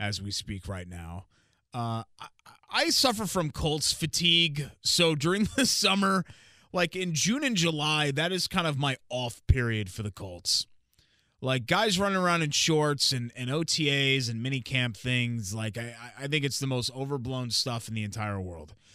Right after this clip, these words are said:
Everybody looks great. Everybody's in the best shape of their life. Uh, everyone's optimistic about the season. You know, n-, no one right now in any N F L O T A is thinking to themselves, "Oh, God, we are in trouble this year.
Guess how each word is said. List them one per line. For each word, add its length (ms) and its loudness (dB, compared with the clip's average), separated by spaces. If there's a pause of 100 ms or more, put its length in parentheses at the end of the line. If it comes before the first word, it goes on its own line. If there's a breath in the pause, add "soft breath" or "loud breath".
(160 soft breath)
Everybody 420 2
looks 240 0
great. 420 2 (360 soft breath)
Everybody's 400 0
in 80 0
the 40 0
best 220 2
shape 220 4
of 60 0
their 140 2
life. 500 -2 (1000)
Uh, 240 -4
everyone's 420 2
optimistic 640 0
about 240 -2
the 80 -8
season. 640 0 (680)
You 120 -4
know, 160 -4
n-, 320 -14 (180)
no 200 4
one 280 4
right 200 4
now 280 2
in 100 0
any 320 2
N 140 -4
F 160 0
L 340 2
O 140 -2
T 260 2
A 280 2
is 260 -2
thinking 240 -2
to 60 -4
themselves, 500 -4
"Oh, 160 0
God, 460 -4
we 180 0
are 160 2
in 140 -8
trouble 680 4
this 260 4
year. 420 2